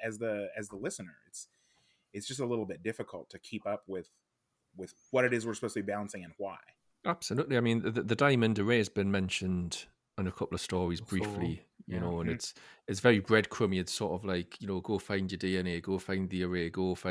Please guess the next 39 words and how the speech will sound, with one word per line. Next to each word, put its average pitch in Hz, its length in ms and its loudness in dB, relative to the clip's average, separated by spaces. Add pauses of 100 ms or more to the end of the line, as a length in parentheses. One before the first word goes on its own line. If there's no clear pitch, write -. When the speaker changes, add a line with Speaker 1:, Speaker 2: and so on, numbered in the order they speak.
Speaker 1:
Mm-hmm. 90 140 2
Speaker 2:
find, - 160 -8 (520)
um, 87 440 -4 (400)
some 98 220 -6
sand, 87 480 -4
and, 82 300 -4 (480)
you 92 80 -6
know, 90 120 -6
it's, - 260 -12 (680)
it's 95 120 -6
very 113 180 2
bread, 104 380 0 (160)
breadcrummy 120 380 0
in 104 60 0
that 110 120 0
way. 98 80 0
And 101 80 0
this, - 180 -4 (380)
this 135 160 2
one 131 120 4
feels 110 340 2
very 104 220 2
much 101 240 -4
like 101 120 0
a 85 40 0
dog 107 220 4
leg 90 300 2 (340)
um, 90 380 -4
into 98 280 -2
the 92 100 -2
finale. 92 480 0
So - 140 -4
this 90 180 -2
feels 95 420 -4
m-, 92 220 -6
very 95 180 4
much 92 260 -4
like 92 140 2
your, 90 220 0